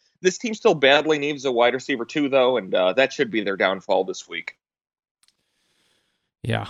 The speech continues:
Speaker 2: Um, so a quick, quick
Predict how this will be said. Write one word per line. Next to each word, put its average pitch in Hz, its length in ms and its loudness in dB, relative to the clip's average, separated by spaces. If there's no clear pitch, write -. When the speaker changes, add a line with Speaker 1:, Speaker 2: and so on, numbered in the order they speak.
Speaker 2:
Um, 104 460 -2
so 110 440 -2
a 131 160 2
quick, - 320 -6
quick - 260 -6